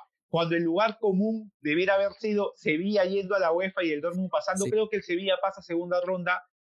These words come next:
Speaker 1: y el Dortmund va a jugar la uefa Europa League.
Speaker 2: Claro, haber perdido a Haaland también es, es un tema durísimo
Speaker 1: Sí,
Speaker 2: para
Speaker 1: duro, duro.
Speaker 2: Sí.
Speaker 1: Duro para el Borussia.
Speaker 2: Y en el último grupo, eh, está el Paris Saint-Germain,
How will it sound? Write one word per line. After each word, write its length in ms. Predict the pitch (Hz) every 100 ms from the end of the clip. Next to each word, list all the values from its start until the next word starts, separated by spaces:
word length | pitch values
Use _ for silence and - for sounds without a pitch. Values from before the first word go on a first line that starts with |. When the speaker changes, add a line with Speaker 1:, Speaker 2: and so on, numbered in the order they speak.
| _
Speaker 1:
y 160 | 180 180
el 120 | 175
Dortmund 360 | 180 175 175 160
va 100 | 170
a 40 |
jugar 320 | 165 160 165 160
la 120 | 151
uefa 220 | 160 160
Europa 260 | 143 139 120
League. 180 | 90 - _ _ _ -
Speaker 2:
Claro, 180 | - 151
haber 160 | 156 175
perdido 260 | 202 196
a 40 | 185 214
Haaland 300 | 185 165 160
también 360 | 143 131 147 151
es, 260 | - - -
es 260 | 123 -
un 120 | 156 143
tema 320 | 156 147 135
durísimo 760 | 135 165 175 160 127 123 113 117
Speaker 1:
Sí, 80 | -
Speaker 2:
para 260 | 101 95 95
Speaker 1:
duro, 320 | 139 120 98
duro. 180 | 95 101 - _ _ _ _
Speaker 2:
Sí. 280 | - 151 120
Speaker 1:
Duro 260 | 127 139 131
para 160 | 123 113
el 80 | 110
Borussia. 360 | 107 87 - _ _ _ _ _
Speaker 2:
Y 240 | - 226
en 100 | 226
el 140 | 240 294
último 280 | 359 320 202
grupo, 360 | 196 180 175 -
eh, 320 | 151 147 139
está 360 | 131 - 175
el 100 | 165
Paris 280 | 135 117 208
Saint-Germain, 440 | 247 190 131 156